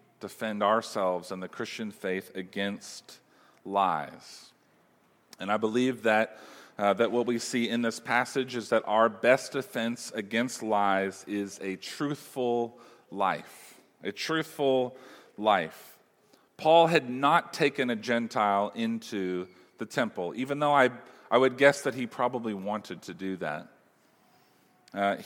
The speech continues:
he was not a terrorist. He never stirred up a human rebellion against the Roman Empire. His life, uh, in many ways, was a blameless life. We saw that earlier in chapter twenty. Um, many things he did were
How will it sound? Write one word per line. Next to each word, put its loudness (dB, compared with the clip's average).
he 0
was 2
not 4
a 4
terrorist. 2
He -2
never 2
stirred 4
up 6
a 0
human -2
rebellion 4
against -4
the 0
Roman -2
Empire. -2
His 0
life, 2
uh, 2
in 0
many 0
ways, 4
was -2
a 0
blameless -4
life. 2
We -10
saw 0
that 4
earlier 2
in -2
chapter 0
twenty. -2
Um, 0
many 2
things -2
he -4
did 4
were -2